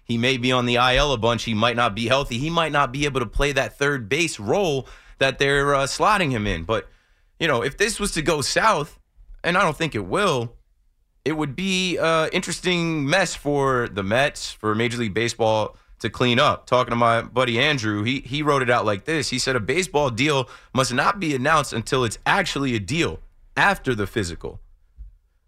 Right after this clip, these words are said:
The way it is today, so much can happen that's caused by this misleading information provided by the league. How many people bet on the Mets to win the World Series once they heard they signed Carlos Correa, right? They're the favorites. Let's, you know, put a hundred dollars down on the Mets to win the twenty twenty-three World Series."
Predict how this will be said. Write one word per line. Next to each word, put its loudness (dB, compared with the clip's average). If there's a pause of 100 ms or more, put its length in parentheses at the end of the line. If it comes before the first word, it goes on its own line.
The 0
way 2
it -2
is 0
today, 0
so 2
much 0
can 0
happen 2
that's 2
caused 0
by 4
this -2
misleading -2
information -2
provided 2
by 2
the -2
league. -2 (360)
How 4
many -2
people -2
bet 2
on 0
the -2
Mets -2
to -6
win 0
the 0
World 0
Series -2 (300)
once 0
they -2
heard 2
they 0
signed 2
Carlos 0
Correa, 0
right? 0
They're 0
the -4
favorites. -2
Let's, 0 (160)
you -4
know, -4
put 0
a 2
hundred 4
dollars 2
down 4
on 0
the 0
Mets 0
to -2
win 0
the 0
twenty 0
twenty-three -2
World 0
Series." -2